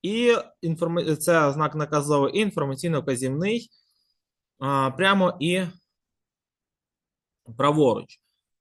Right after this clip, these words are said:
Тобто виникає якраз це питання: чи правильно транспортний засіб рухається в крайній правій смузі.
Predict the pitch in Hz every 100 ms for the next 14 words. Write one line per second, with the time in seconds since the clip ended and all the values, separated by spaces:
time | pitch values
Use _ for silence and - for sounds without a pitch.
0 | _ 160 151 143 123 165 180 196 165 -
1 | 151 - 151 - 156 151 113 107 - -
2 | 196 180 185 185 165 131 127 120 113 101
3 | - _ _ 170 151 - 135 135 135 160
4 | 190 208 - - 135 160 160 180 180 180
5 | 185 139 143 185 - _ - 151 139 143
6 | 139 117 113 117 127 110 117